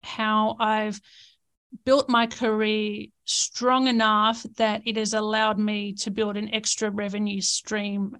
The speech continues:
as a photographic artist. And I know a lot of you out there are very interested in how to sell your art as a photographer, your fine artwork, and how to build on your conceptual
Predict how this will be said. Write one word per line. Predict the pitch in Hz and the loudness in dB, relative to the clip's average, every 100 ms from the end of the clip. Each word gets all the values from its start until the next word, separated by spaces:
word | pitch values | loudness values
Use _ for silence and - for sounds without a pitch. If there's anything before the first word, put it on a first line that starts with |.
| - | -8
as | 202 | -6
a | 202 | -6
photographic | - 202 196 196 190 208 202 | -6 -6 -6 -8 -8 -10 -4
artist. | 208 190 190 - - - - - - | -2 -2 -4 -8 -12 -20 -20 -14 -2
And | 233 | 2
I | |
know | 233 254 277 | 4 6 6
a | |
lot | 269 247 | 6 4
of | 226 | 4
you | 226 | 4
out | 220 214 - | 4 4 0
there | 214 208 208 208 - | -2 -2 -2 -2 -2
are | 220 | -4
very | 196 233 233 226 | 0 2 4 2
interested | 214 208 214 - 214 214 | 0 -2 -2 -4 -4 -4
in | - 214 | -4 -2
how | 208 - 208 | -2 -2 0
to | 214 | 0
sell | 208 - 208 | -4 -2 -2
your | 208 214 - | -2 -4 -2
art | 208 202 196 - | 2 2 2 -2
as | 220 214 | -6 -4
a | |
photographer, | 214 220 - 214 220 214 226 233 302 302 - - _ - | -6 -6 -4 -2 -2 -2 0 2 2 -2 -20 -20 _ -2
your | 220 214 | 0 0
fine | - 226 214 208 | 2 2 4 2
artwork, | 214 220 226 220 220 220 208 226 | 0 -2 0 -2 0 -2 -4 -4
and | 214 | -2
how | 214 220 214 | 0 2 2
to | 214 190 | 2 -2
build | 208 208 208 202 | -2 -4 -4 -6
on | 214 208 214 | -4 -2 -2
your | 208 202 196 | -2 -2 -6
conceptual | 214 214 220 214 - 226 220 - | -4 -4 -4 -4 -2 0 -2 -4